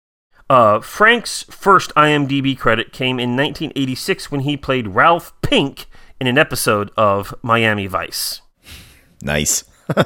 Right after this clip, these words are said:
Speaker 1: So, we have Christina Cox, who plays Lieutenant Kershaw.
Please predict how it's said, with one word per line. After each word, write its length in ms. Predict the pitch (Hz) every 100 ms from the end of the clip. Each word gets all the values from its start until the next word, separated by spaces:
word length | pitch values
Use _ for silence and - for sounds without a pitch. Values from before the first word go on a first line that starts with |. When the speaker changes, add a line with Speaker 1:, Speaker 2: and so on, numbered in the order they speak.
| 151 139 - _ -
Speaker 1:
So, 180 | - 127 - - - _ - - 294 294 262
we 240 | 131 185
have 440 | 170 156 156 143 -
Christina 600 | - 170 - 185 202 185
Cox, 800 | - - 240 196 - - - -
who 200 | 165 147
plays 480 | - 143 139 135
Lieutenant 540 | 135 135 - 107 113 -
Kershaw. 580 | 294 277 - 92 78